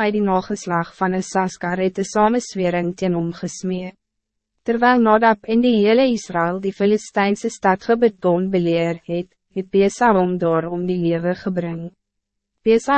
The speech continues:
het hom vermoor in die derde regeringsjaar van koning Asa van Juda en het hom as koning opgevolg. Dadelik nadat Besa koning geword het,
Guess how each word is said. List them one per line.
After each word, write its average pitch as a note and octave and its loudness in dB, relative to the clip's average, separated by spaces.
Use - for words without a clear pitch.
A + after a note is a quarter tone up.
het B3 0
hom A3 2
vermoor F#3+ 0
in G3 2
die F#3+ 0
derde F#3+ 2
regeringsjaar G3+ -2
van G#3 -2
koning F3 2
Asa G#3+ 2
van A#3 2
Juda F#3 2
en F#3+ 0
het F3+ -2
hom G3 0
as G3 -4
koning F#3+ 0
opgevolg. D3+ -6
Dadelik A#3+ 4
nadat G#3 2
Besa G#3+ 0
koning F#3+ 0
geword F3+ -4
het, F3 0